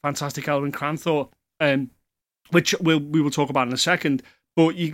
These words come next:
Life Sentence and Do or Die, this is a, this is a, like, in, a, a masterstroke work. This is them, uh, completely understanding what they're doing and delivering on, on every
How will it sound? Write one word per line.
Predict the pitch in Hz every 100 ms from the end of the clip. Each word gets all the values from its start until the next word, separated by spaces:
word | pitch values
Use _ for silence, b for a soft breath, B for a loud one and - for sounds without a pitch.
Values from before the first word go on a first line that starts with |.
| -
Life | 180 180
Sentence | - 175 175 180 175 -
and | 139
Do | 170 165
or | 165 143
Die, | 143 139 147 139 b b _ _ -
this | 185 -
is | 208 -
a, | 165 135 - -
this | 135 175 156
is | 196 -
a, | 160
like, | 139 139 131 - _ _ -
in, | 143 143 _
a, | 151 147
a | 147
masterstroke | 139 156 - - 165 - 165 147 151
work. | 143 147 147
This | 170 -
is | 165
them, | - 156 147 b b _ _ -
uh, | 170 -
completely | - 147 - 226 214
understanding | 190 175 - 165 151 147
what | 139 143
they're | 127
doing | 143 139 -
and | 143
delivering | 151 143 139 151 151
on, | 139 139
on | 143 135
every | 139 139 147 139